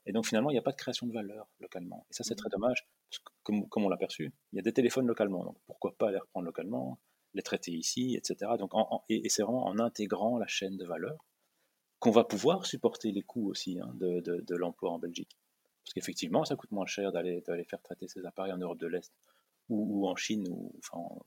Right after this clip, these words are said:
Speaker 1: ou dans d'autres pays, au Vietnam, ou peu importe. Ça coûte moins cher, mais en fait, le, dans le modèle actuel où ce sont des brokers, avant lesquels il y a eu cinq intermédi-, intermédiaires qui ont tous pris une marge, ben, ils ne peuvent tout simplement pas, euh, supporter les coûts,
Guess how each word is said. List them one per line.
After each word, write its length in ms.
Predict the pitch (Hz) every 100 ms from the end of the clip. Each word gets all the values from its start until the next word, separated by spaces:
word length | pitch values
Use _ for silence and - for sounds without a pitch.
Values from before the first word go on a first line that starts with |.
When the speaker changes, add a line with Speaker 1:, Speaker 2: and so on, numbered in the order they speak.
| -
Speaker 1:
ou 60 | -
dans 100 | 90
d'autres 160 | 92
pays, 240 | - 92 92
au 60 |
Vietnam, 340 | 85 80 98 90
ou 60 |
peu 120 | -
importe. 320 | 90 87 - _ _ _ _ _ _ _ _ _ -
Ça 140 | -
coûte 140 | - 143
moins 140 | 104
cher, 300 | - 147 110
mais 100 | 98
en 60 | 104
fait, 180 | 156 -
le, 160 | - 104
dans 140 | 104
le 60 | 110
modèle 240 | 135 135
actuel 420 | 110 - 120 117 -
où 80 | 101
ce 140 | -
sont 120 | -
des 80 | 92
brokers, 440 | 82 85 117 160 - _ _ _ _ _ -
avant 180 | 92 101
lesquels 300 | 95 113 107
il 100 | 90
y 60 |
a 60 | 87
eu 260 | 95 92 -
cinq 280 | - 104 92
intermédi-, 460 | 95 90 90 98 -
intermédiaires 640 | 101 92 95 92 98 95
qui 80 | -
ont 40 | 85
tous 200 | 120 -
pris 140 | 98
une 80 | 80
marge, 340 | 123 120 - _ _ _ _ _ _ _ _
ben, 80 | 104
ils 60 | 107
ne 40 |
peuvent 200 | 120 120
tout 80 | -
simplement 440 | 127 120 110 117
pas, 220 | 113 - - _ _ _ _ _ _ _ -
euh, 200 | 101 95
supporter 420 | - - - 107
les 100 | 95
coûts, 240 | - 110